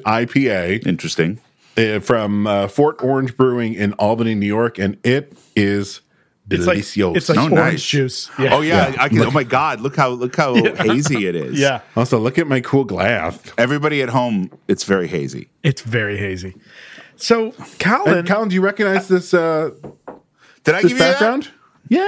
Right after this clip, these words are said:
Speaker 1: you sure did, buddy. <laughs>
Speaker 2: Well, speaking of work swag, before I tell any
Speaker 1: Oh.
Speaker 2: stories,
Speaker 3: Uh-oh.
Speaker 2: I'm gonna, just gonna.
Speaker 3: There we go. Now it's a podcast.
Speaker 2: Yeah, we had to. So we, I moved at work, uh, same building, different floor,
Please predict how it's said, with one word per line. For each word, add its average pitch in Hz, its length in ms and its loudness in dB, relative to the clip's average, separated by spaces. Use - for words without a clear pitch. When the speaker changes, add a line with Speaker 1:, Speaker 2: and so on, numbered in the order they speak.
Speaker 1:
you - 80 2
sure 196 260 0
did, 107 280 -2
buddy. 180 280 0
<laughs> - 60 -20
Speaker 2:
Well, 185 280 2
speaking 262 420 0
of 160 160 -2
work 156 240 0
swag, 98 520 -2
before 143 320 0
I 160 100 -4
tell 139 220 0
any 113 140 2
Speaker 1:
Oh. 87 40 0
Speaker 2:
stories, 92 760 0
Speaker 3:
Uh-oh. 165 220 2
Speaker 2:
I'm 135 80 2
gonna, 95 180 -4
just - 200 -20
gonna. 80 300 -4
Speaker 3:
There 123 280 0
we 117 120 -6
go. 98 280 -8
Now 170 380 2
it's 143 140 -8
a 127 60 -4
podcast. 107 640 -4
Speaker 2:
Yeah, 110 360 2
we 147 180 2
had 185 220 -4
to. 156 280 -2
So 180 160 2
we, 185 240 -2
I 170 160 0
moved 185 500 -2
at 123 140 0
work, 135 420 -2
uh, 107 320 0
same 156 240 0
building, 139 340 0
different 120 280 -4
floor, 120 500 -2